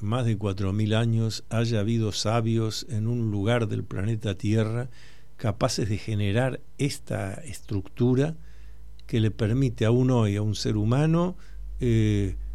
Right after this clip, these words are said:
conocer aquello que los cinco sentidos y la conciencia, eh, están privados. Es,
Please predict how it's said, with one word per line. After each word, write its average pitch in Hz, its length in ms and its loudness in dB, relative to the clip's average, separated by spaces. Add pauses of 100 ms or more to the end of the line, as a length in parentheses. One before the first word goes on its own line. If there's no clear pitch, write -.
(180)
conocer 117 500 4
aquello 151 540 4
que 123 80 -4
los 107 160 0
cinco 127 300 -2
sentidos 127 640 2
y 123 40 2
la 107 120 4
conciencia, 143 800 0
eh, 110 340 -4 (760)
están 113 280 -4
privados. 151 560 0
Es, - 120 -8